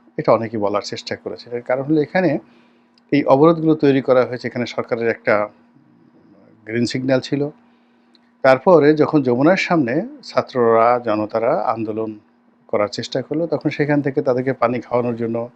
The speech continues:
তাদের উপর ঠান্ডা পানির, আহ, ছিটা দেওয়ার জন্য সিটি কর্পোরেশনের যে মেহমানদারি, এটি এই বাংলাদেশে নজিরবিহীন ঘটনা।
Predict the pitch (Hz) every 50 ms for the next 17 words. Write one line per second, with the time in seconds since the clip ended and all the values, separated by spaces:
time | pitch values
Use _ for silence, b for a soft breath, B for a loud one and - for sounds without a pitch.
0 | b b b b b b b _ 117 120 120 131 120 113 117 131 123 - - 120
1 | 120 117 123 113 120 123 120 117 113 110 107 - _ _ _ _ _ _ _ _
2 | _ _ - - 107 104 104 101 101 104 98 95 98 - - - 135 131 143 135
3 | 127 127 117 117 113 113 107 - 110 107 110 110 113 117 - - 127 - 127 -
4 | 127 113 110 - 123 117 113 - - - 127 120 110 107 107 113 120 113 107 104
5 | - b b b b b b b b _ 117 117 123 131 147 160 156 131 117 107
6 | 98 90 - - _ _ _ _ _ _ _ _ _ _ _ _ _ _ _ _
7 | - 143 - 190 208 208 - 139 151 151 131 107 113 113 110 - - 180 196 165
8 | 131 120 113 117 113 104 101 104 104 104 98 - - - - 90 - -